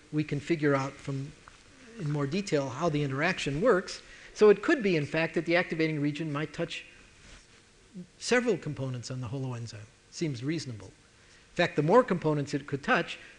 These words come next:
the more you could imagine different activators all contributing to activation by simultaneously touching different components. Because remember, the more copies of this activating region you have bound to D N A,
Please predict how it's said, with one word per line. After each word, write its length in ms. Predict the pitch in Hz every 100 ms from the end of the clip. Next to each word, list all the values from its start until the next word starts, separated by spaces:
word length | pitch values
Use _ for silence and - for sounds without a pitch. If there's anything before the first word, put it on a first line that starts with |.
| -
the 80 | 156
more 200 | 165 185
you 120 | 175
could 140 | 165
imagine 400 | 147 143 131 135
different 320 | 139 190 151
activators 520 | 147 - 135 127 131 123
all 200 | 147 147
contributing 560 | 143 - 147 139 131
to 140 | 120 -
activation 600 | 131 127 180 226 180 160 - -
by 120 | 175
simultaneously 800 | 160 170 160 143 156 151 135 139
touching 360 | 127 135 - 131
different 320 | 117 - 113 - _
components. 580 | - 147 190 110 - - - - _ - - -
Because 240 | - 143 143
remember, 340 | 165 240 196
the 100 | 160
more 260 | 143 165 180
copies 480 | 175 190 190 170 147
of 80 |
this 200 | 139 143
activating 480 | 160 151 151 147 143
region 280 | 139 131 127
you 80 | 127
have 220 | 156 175
bound 240 | 135 135
to 80 | 131
D 160 | 123 131
N 80 | 147
A, 200 | 170